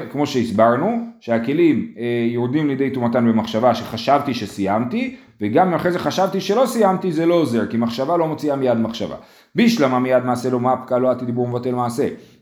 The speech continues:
אלא מיד מחשבה מי התפיק". בוא נגיד שמחשבה מוציאה מיד מחשבה, כמו שרבי יוחנן רוצה להגיד, אמר לי, "שאני מחשבה מטומ-, דטומאה דכי מעשה דמי".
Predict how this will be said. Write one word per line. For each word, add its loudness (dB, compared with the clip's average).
אלא 4
מיד 4
מחשבה 2
מי 0
התפיק". -4
בוא 0
נגיד 2
שמחשבה 2
מוציאה 2
מיד 2
מחשבה, -2
כמו -6
שרבי 2
יוחנן 2
רוצה -2
להגיד, -2
אמר 0
לי, 0
"שאני 2
מחשבה 0
מטומ-, -4
דטומאה 0
דכי 0
מעשה 2
דמי". 2